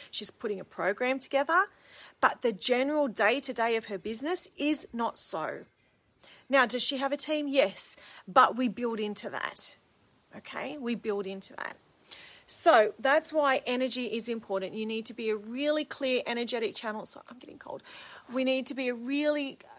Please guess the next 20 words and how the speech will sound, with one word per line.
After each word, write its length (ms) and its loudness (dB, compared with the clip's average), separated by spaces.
clear, 460 0
energetic 500 -2
channel 540 -2
to 580 -2
our 120 4
desires. 800 0
We 160 2
need 180 2
to 140 -2
remember 440 0
that 140 -2
we're 160 0
worthy 400 0
and 100 -2
deserving 540 -2
of 160 -2
all 240 2
of 80 -4
our 160 0
desires. 720 -4